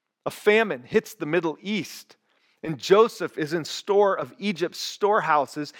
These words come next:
and guess who show up to beg for food? His older brothers. And do you remember what he said to them? When they come to see him, when they come face to face, look at what,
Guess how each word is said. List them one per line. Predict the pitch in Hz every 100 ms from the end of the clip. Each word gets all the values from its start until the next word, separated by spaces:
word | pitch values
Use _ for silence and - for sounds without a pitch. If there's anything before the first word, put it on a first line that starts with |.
| -
and | 143 135
guess | 180 226 -
who | 233 190
show | - 202 185
up | 190 185
to | 160
beg | 120 180 175
for | - 160
food? | - 185 165 123 _ _ _ _ _ _ _ _ _ _ _ -
His | 185 - -
older | 185 185 156
brothers. | 123 156 147 127 - - _ _ _ _ _ _ _ _ _ -
And | 147
do | 185
you |
remember | 180 175 247
what | 208 180
he | 180
said | - - 175 -
to |
them? | 196 214 226 247 _ _ _
When | 151 170
they | 202
come | - 175 185 220 208
to | -
see | - - 208
him, | 208 214
when | 160 170
they | 190
come | 208 185
face | - 180 190 -
to | 165
face, | - 185 214 - - -
look | 190 214
at | 220
what, | 220